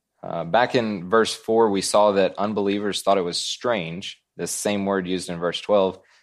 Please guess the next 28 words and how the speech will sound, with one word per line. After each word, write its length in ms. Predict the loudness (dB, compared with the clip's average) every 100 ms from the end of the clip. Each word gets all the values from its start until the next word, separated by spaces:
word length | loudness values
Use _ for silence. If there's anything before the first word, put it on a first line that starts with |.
| _
that 80 | -2
you 160 | 0 -2
do 100 | -4
not 420 | 2 2 2 -2
run 260 | -2 0 0
with 180 | -4
them 500 | -6 -6 -4 -6 -10 -16 _
in 280 | -8 -6 -4
the 80 |
same 300 | -4 -2 -4
flood 280 | -4 0 0
of 100 | 0
dissipation. 640 | -6 -8 -6 -6 -4 -10 -14 _ _ _ _
So 340 | -12 -6 -6 -8 -10
you 140 | -4
don't 280 | -2 -4 -4
do 160 | -4 -2
the 100 | -4
same 280 | -4 -6
things 280 | -6 -6 -6
that 160 | -8 -10
they 100 | -8
do. 300 | -4 -4 -6 -16 _ _ _ 0
But 160 | 0
here 320 | 0 2 4 4
in 140 | 2
verse 220 | 0 0
twelve, 580 | -2 4 6 6 4 -2